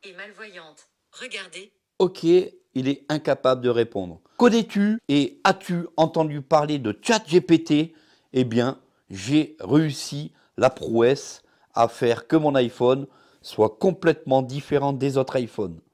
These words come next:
Speaker 2: Mon Siri est boosté au chat G P T ou G P T, comme tu veux. Et grâce à cette technique, j'ai créé sur mon iPhone un Siri surpuissant.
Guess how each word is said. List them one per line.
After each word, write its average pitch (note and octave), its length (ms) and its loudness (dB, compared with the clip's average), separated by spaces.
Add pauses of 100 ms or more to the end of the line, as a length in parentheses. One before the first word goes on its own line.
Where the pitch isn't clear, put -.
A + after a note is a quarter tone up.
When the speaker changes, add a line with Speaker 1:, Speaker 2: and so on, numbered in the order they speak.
(680)
Speaker 2:
Mon D#3+ 360 4 (540)
Siri C3 540 -2 (260)
est A#2 140 2
boosté C#3+ 600 -2 (200)
au B2+ 180 6
chat - 400 -4 (320)
G A#2+ 220 -6
P E3 120 -4
T G3 320 -6 (380)
ou C3 160 -4
G C3+ 140 2
P C3+ 160 -2
T, C#3+ 260 -2 (160)
comme C3 180 2
tu B2+ 140 -4
veux. A#2+ 320 0 (1080)
Et D3+ 440 6
grâce - 580 0 (540)
à D3 100 0
cette C#3+ 320 -2
technique, B2 580 -6 (360)
j'ai A#2 240 0
créé B2+ 520 -2 (140)
sur - 200 -2
mon A#2+ 180 -2
iPhone G#2+ 420 -2 (140)
un G#2+ 100 -2
Siri G#2 460 -10 (180)
surpuissant. - 720 -6